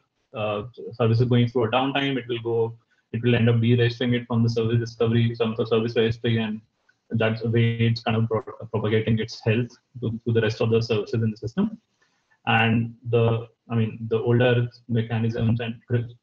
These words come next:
a lot of reliable mechanisms as well of doing health checks on via your E L Bs, H A proxies, and Nginx. Again, they're very common and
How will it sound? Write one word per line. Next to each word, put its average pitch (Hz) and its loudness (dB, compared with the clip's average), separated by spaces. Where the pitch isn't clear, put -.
a 120 -4
lot 117 2
of - -6
reliable 120 0
mechanisms 113 -2
as 107 -8
well 104 -2
of 104 -8
doing 104 -10
health 101 -2
checks - -2
on 101 -4
via 98 -2
your - -8
E 113 4
L 113 2
Bs, 110 -2
H 101 -6
A 110 0
proxies, 107 -2
and 101 -2
Nginx. - -8
Again, 135 4
they're 139 4
very 147 2
common 135 0
and 117 -2